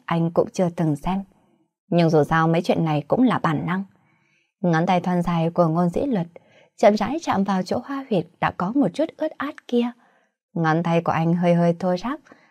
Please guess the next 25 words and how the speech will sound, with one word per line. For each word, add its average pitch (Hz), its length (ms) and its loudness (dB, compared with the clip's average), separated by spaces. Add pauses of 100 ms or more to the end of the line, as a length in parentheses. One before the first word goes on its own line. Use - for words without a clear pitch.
(140)
ma 170 260 2
sát 233 340 -8
làm 185 240 2
làn 175 280 0
da 254 140 -2
mẫn 247 260 0
cảm 185 300 -2
yếu 165 160 -2
ớt 285 240 -8
ấy. 180 320 -4 (480)
Lập 165 200 4
Hạ 170 180 2
liền 160 220 0
có 175 120 -2
cảm 160 280 -2
giác 220 220 -6 (420)
giống 175 200 4
như 170 100 4
mỗi 165 200 2
tấc 254 180 -4
da 175 220 -4
tấc - 240 -6
thịt 180 220 0
của 170 140 -2
mình 165 260 0